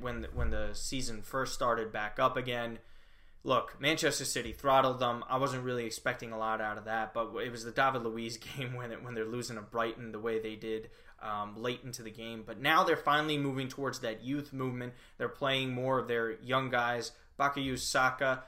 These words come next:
they finally re-sign him and extend him. Gabriel Martinelli, one of these guys who came out of nowhere for them this season,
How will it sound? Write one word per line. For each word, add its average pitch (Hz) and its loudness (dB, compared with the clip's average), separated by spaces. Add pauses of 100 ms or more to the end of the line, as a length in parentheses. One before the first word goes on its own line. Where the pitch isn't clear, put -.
(120)
they 131 0
finally 135 2
re-sign 127 -2
him 127 -6
and 117 -8
extend 123 -6
him. 127 -6 (360)
Gabriel 127 4
Martinelli, 131 2
one 123 -6
of 120 -4
these 117 -6
guys 113 0
who 113 -8
came 131 -6
out 113 -2
of 107 -8
nowhere 131 0
for 131 -4
them 127 0
this 120 -2
season, 123 -4